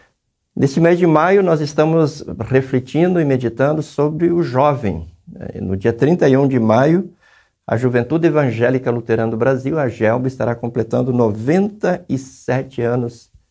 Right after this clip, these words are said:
de história. Por isso, nós estamos nos propondo, durante todo o mês de maio, a estarmos refletindo sobre o jovem, o jovem na igreja. E hoje o nosso tema é Ensinando ao Jovem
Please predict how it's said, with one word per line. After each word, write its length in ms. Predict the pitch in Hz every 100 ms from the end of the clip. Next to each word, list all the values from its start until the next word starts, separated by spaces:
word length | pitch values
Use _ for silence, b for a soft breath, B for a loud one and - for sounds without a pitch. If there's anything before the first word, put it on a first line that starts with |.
| _
de 140 | - 123
história. 600 | 113 - 107 98 80 - - b b b b b
Por 100 | -
isso, 160 | 123 131
nós 300 | 139 127 131
estamos 340 | 131 127 127
nos 220 | 131 120 -
propondo, 640 | - 123 117 113 120 135
durante 380 | 117 117 110 -
todo 400 | - - 170 175
o 80 | 143
mês 240 | 127 123
de 80 | 123
maio, 500 | 110 107 120 147 147 _ _ _ _
a 80 | 117
estarmos 400 | - 123 123 123
refletindo 640 | 131 127 117 117 127 127
sobre 580 | 127 - 113 113 117 117 - - _ _
o 140 | - 120
jovem, 600 | 107 101 104 92 - 82 - _ _ _
o 140 | -
jovem 380 | 101 98 101 113
na 100 | 110
igreja. 380 | 107 98 87 101
E 100 | 156
hoje 240 | 180 202
o 20 |
nosso 240 | 185 175 170
tema 400 | 170 156 160 143
é 220 | 139 147
Ensinando 720 | 185 190 190 151 147 233 214
ao 220 | 175 135 123
Jovem 600 | 117 120 170 190 202